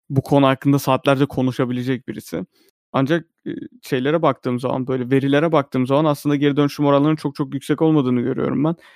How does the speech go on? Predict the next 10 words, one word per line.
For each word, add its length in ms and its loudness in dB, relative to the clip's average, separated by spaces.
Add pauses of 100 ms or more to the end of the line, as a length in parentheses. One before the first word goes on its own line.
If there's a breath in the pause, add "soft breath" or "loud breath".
(220 soft breath)
Özellikle 580 4
benim 160 4
çalıştığım 400 0
yerde 220 2
biz 200 -10
çok 340 -2
ciddi 340 -2
miktarda 420 0
plastik 460 -4
kullanıyoruz. 560 0